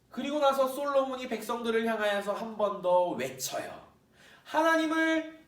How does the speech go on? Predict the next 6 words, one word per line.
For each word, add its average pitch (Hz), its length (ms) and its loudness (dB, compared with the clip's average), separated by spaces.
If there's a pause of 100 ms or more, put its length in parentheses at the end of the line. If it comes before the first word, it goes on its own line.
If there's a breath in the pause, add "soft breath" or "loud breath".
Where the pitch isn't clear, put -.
(100)
찬양하시오! 311 1700 6 (1040 soft breath)
하나님을 302 920 4 (100)
사랑하시오! 330 1500 6 (1500 soft breath)
말씀에 175 840 2 (160)
순종하시오." 247 1600 -4 (400)
라고 120 640 -12